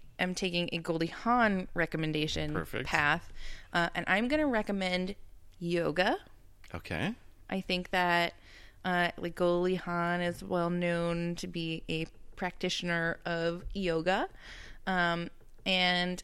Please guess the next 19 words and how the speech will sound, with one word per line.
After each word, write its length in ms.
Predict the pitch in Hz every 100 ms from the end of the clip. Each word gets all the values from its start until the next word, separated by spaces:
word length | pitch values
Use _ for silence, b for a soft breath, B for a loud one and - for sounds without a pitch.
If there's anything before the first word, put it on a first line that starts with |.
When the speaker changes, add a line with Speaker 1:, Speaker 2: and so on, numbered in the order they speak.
| - -
Speaker 1:
I 300 | 175 175 - - - - -
just 240 | - 170 -
recommend 720 | 185 196 185 190 220 269 247
it 220 | 196 -
because, 680 | 196 - 180 170 170 175 - B B B B
like, 140 | 175 -
in 280 | 190 190
many 260 | 190 185 190
ways, 480 | 180 175 175 170 180
yoga 340 | 170 170 170
can 200 | 160 165
just, 180 | 165 156
like, 220 | 127 -
enhance 760 | 170 160 - 156 156 - - - - -
your 240 | 175 165
life 540 | 156 156 156 170 - - - - -
in 220 | 180 165 151
general. 640 | 165 160 185 240 294 339 - B B B B -
Um, 540 | 175 165 160 160 160